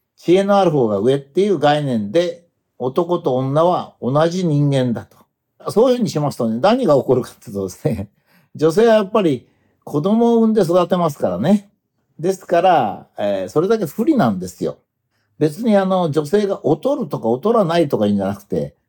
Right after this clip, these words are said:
えー、男と女を同じ人間だと思うとですね、その問題にかかっちゃうんですね。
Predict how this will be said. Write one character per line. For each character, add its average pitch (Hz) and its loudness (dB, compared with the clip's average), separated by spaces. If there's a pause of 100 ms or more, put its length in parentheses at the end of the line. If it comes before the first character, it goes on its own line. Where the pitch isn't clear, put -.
(400)
え 107 -2
ー、 - -10
男 208 0
と 175 0
女 156 -2
を 123 0
同 190 0
じ 202 -6
人 196 -6
間 196 -2
だ 185 0
と 120 -2
思 175 2
う 151 -2
と 95 -8
で 95 -10
す - -12
ね、 90 -8
そ - -4
の 214 2
問 220 2
題 202 0
に 185 -6
か - -16
か 170 -2
っ 165 -2
ち - -2
ゃ 110 0
う - -4
ん 107 -14
で - -20
す - -12
ね。 151 -2